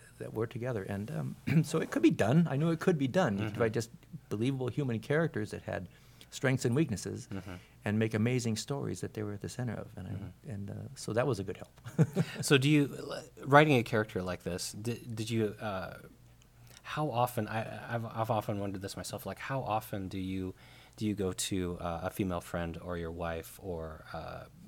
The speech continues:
Speaker 2: whoever as, like, as a female, uh, use them as a sounding board? It's like, "What do you think about this? Do you think this, you know,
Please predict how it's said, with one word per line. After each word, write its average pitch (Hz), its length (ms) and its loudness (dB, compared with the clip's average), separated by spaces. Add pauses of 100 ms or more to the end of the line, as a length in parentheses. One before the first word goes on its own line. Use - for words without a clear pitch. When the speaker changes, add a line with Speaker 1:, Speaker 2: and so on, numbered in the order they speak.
(120)
Speaker 2:
whoever 92 460 -4
as, 92 280 -8
like, 95 120 -6
as 95 280 -8
a - 20 -4
female, 98 320 -4 (420)
uh, 101 60 -10
use 110 240 -2
them 101 140 0
as 92 100 -6
a 98 60 -6
sounding 92 400 -2
board? 87 160 -6
It's - 80 -8
like, 87 100 -8
"What 113 320 -2
do 104 140 -4
you 104 60 -2
think 101 200 -8
about 87 300 -6
this? 90 180 -6
Do 90 100 -10
you 87 60 -4
think 87 320 -8
this, - 460 -10 (480)
you 107 100 -4
know, 87 180 -8